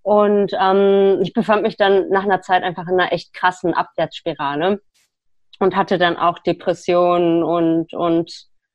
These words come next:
hatte irgendwie so nach außen, scheinte mein Leben irgendwie ganz gut zu sein. Ich habe internationales Management studiert und, ähm, hätte danach halt auch viele tolle Möglichkeiten gehabt, aber es hat mich halt überhaupt nicht zufrieden gemacht,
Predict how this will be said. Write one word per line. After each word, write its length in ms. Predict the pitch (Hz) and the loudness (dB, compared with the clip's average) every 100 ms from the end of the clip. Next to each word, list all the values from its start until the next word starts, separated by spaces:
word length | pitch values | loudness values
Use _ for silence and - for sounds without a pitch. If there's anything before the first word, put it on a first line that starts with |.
| _ _ | _ _
hatte 240 | 208 240 | -2 2
irgendwie 220 | 202 214 | 2 2
so 80 | 185 | 4
nach 160 | 214 170 | 2 2
außen, 680 | 160 196 - 214 196 165 156 | 2 2 0 0 0 0 -6
scheinte 360 | - 180 185 190 | -4 -2 0 0
mein 160 | 175 | 0
Leben 220 | 170 180 | 0 0
irgendwie 200 | 170 165 | 0 -2
ganz 220 | 170 165 - | -2 -4 -4
gut 180 | 180 | -6
zu 100 | 180 | -4
sein. 200 | 170 175 | -2 0
Ich 100 | 170 | 0
habe 140 | 180 165 | -4 -4
internationales 760 | 180 180 170 - 175 170 175 | -4 -4 -4 -6 -4 -2 -2
Management 500 | 170 160 160 - 160 160 | -2 -2 -2 -4 -6 -6
studiert 720 | - 156 165 170 170 165 - | -12 -4 0 0 0 -2 -6
und, 380 | 156 165 160 - - | -4 -2 -4 -8 -6
ähm, 340 | 165 160 160 _ _ _ _ - - - - _ _ - - - - - | -2 -2 -4 _ _ _ _ -20 -20 -20 -20 _ _ -20 -20 -18 -14 -4
hätte 320 | 175 226 220 | -2 0 2
danach 360 | 185 185 196 | 4 2 0
halt 200 | 202 185 | 0 0
auch 140 | 180 170 | 0 -4
viele 580 | - 202 185 175 170 160 | -6 0 2 2 0 -2
tolle 260 | 190 175 | -2 0
Möglichkeiten 540 | 165 170 175 - 175 175 | 0 -2 -6 -6 -4 -2
gehabt, 140 | 170 | -2
aber 120 | 160 | -2
es 120 | 170 | -4
hat 120 | 185 - | -6 -8
mich 160 | - | -4
halt 120 | 180 | -4
überhaupt 260 | 175 170 - | -2 -4 -4
nicht 140 | 170 | -12
zufrieden 380 | - - 170 160 | -16 -10 -6 -6
gemacht, 340 | 151 143 139 | -6 -10 -10